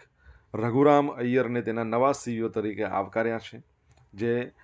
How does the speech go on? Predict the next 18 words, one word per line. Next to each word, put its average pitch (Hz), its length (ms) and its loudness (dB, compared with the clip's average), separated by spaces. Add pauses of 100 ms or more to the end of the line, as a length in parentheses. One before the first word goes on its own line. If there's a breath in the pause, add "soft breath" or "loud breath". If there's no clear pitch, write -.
(200 soft breath)
નિમણૂક 135 500 0
સમિતિ 135 360 -2
એટલે 113 200 -2
કે 123 80 -2
નોમિનેશન 131 640 0
કમિટી 123 340 -2
દ્વારા 113 300 2
હાથ 113 180 -2
ધરવામાં 113 420 0
આવેલી 107 260 -2
ઝીણવટભરી 117 580 -2
પસંદગી 110 460 -6
પ્રક્રિયા 104 380 -4
પછી 110 400 -8 (420 soft breath)
નોંધપાત્ર 110 640 -2
વિકાસ 98 400 -6
દર્શાવે 85 480 -8
છે. - 360 -18